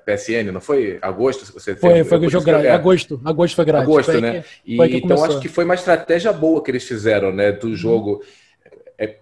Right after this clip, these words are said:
Speaker 1: porque um jogo premium pago ali, né, pra, é, é P C, acho que ele é pago, né, pelo que eu, que eu
Speaker 2: Pago,
Speaker 1: tenho.
Speaker 2: é pago,
Speaker 1: É pago,
Speaker 2: é pago.
Speaker 1: pago,
Speaker 2: Tem
Speaker 1: né?
Speaker 2: mais de sete milhões de
Speaker 1: Mas
Speaker 2: cópias já.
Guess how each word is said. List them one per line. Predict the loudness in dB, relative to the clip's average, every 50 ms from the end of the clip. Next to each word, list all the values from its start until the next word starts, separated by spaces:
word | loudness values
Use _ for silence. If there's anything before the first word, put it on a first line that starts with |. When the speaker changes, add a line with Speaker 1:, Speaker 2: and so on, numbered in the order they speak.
| _
Speaker 1:
porque | -16 -12 -10
um | -6
jogo | -4 -4 -4 -4 -6
premium | -4 -4 -4 -2 -2 -4 -2
pago | 0 0 2 2 2 2 0
ali, | -2 -2 -2 -4 -4
né, | -2 -2 -2 -2
pra, | -4 -4 -2 0 2 2 0
é, | 0 -2 -6 -8 -8 -12
é | -14
P | -6 -6 -6
C, | -6 -4 -2 -2 -2
acho | -2 -2
que | -2 -2
ele | -2
é | 0
pago, | 0 0 0 0 -2 -4
né, | -2 -2 -4
pelo | -2 -4 -6 -6 -6
que | -6 -6
eu, | -6 -6
que | -6 -6
eu | 0
Speaker 2:
Pago, | 0 2 2 4
Speaker 1:
tenho. | 4 2
Speaker 2:
é | 2
pago, | 4 2 2 2 0
Speaker 1:
É |
pago, | -2 0 0 2
Speaker 2:
é | 2 0 -2
pago. | -4 -8 -14 _ _
Speaker 1:
pago, | 0 2 2 2 0
Speaker 2:
Tem | -2
Speaker 1:
né? | -4 -2 -4
Speaker 2:
mais | -4 -4 -6
de | -4
sete | -4 -4 -4 -2 0
milhões | 2 2 2 2
de | 0
Speaker 1:
Mas | -2
Speaker 2:
cópias | -4 -4 -4 -6 -8 -8
já. | -8 -10